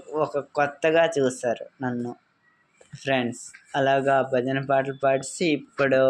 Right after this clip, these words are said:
ఒక లవ్ ట్రాక్ సాంగ్స్ క్రియేట్ చేయగలుగుతున్నానంటే అంతా సాయిరాం దయ చెప్పాలంటే. చిన్నప్పుడు సాయిరాం భజనకి ఎక్కువ వెళ్ళేవాడిని ఫ్రెండ్స్.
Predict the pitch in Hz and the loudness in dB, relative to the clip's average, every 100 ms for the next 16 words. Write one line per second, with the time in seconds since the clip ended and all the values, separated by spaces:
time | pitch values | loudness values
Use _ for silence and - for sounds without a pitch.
0 | 131 127 131 131 127 127 127 135 156 156 | 4 2 2 2 2 2 2 2 2 0
1 | - 131 127 131 - 139 131 131 131 - | 0 2 2 0 -6 -2 0 0 -4 -6
2 | 135 127 123 120 - 139 131 127 127 127 | -2 0 0 -4 -6 -2 0 2 0 0
3 | 131 123 127 131 127 127 123 123 127 131 | -2 -2 -2 -2 -2 -2 -4 -4 -2 -2
4 | 123 123 131 131 135 _ _ _ _ _ | -2 -4 -2 -2 -4 _ _ _ _ _
5 | _ - 131 127 127 131 123 120 113 110 | _ -8 -2 2 2 2 0 -2 -2 -4
6 | - _ - 127 - 123 123 120 - 127 | -8 _ -8 -8 -4 -6 -4 -8 -8 -4
7 | 127 131 - 151 147 127 127 127 127 127 | -2 -4 -4 -8 -2 0 0 0 -2 -2
8 | 120 117 120 120 131 123 - 131 123 120 | -4 -6 -8 -6 -4 -4 -4 -2 0 0
9 | 120 120 117 110 110 110 - 127 131 160 | -2 -4 -4 -4 -8 -12 -8 -4 -4 -6